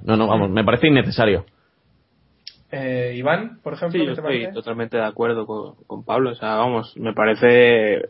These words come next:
Speaker 3: una cosa lógica y que, y que, vamos,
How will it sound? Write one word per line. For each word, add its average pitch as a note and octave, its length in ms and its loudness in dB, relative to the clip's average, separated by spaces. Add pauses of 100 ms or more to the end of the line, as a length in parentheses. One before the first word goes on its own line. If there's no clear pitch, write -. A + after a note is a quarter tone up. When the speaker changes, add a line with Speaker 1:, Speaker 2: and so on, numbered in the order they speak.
(120)
Speaker 3:
una A#2 320 -2
cosa A#2+ 840 6
lógica C3+ 600 4
y C#3+ 80 6
que, A2+ 360 2
y A2+ 40 -4
que, A2+ 140 2
vamos, B2 340 0